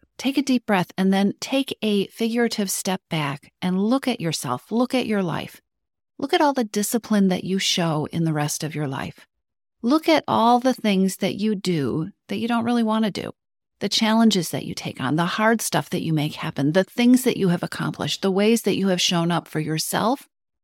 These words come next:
and for other people. I am willing to bet that you are not short on willpower.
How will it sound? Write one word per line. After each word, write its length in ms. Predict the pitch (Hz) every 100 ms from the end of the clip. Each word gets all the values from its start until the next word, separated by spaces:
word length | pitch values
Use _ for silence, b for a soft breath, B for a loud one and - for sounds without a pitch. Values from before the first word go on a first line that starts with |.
| _
and 140 | 196 180
for 120 | 151
other 180 | 175 156
people. 460 | - 147 80 - _ _ _ _ _ _ _ -
I 120 | 220
am 180 | 254 208
willing 300 | 185 175 170
to 160 | 160 -
bet 460 | 147 139 - - - _ _ _ _ _
that 140 | - -
you 140 | 170
are 120 | 156
not 200 | 147 139
short 360 | - - - - _
on 160 | - 143
willpower. 560 | 143 - - - -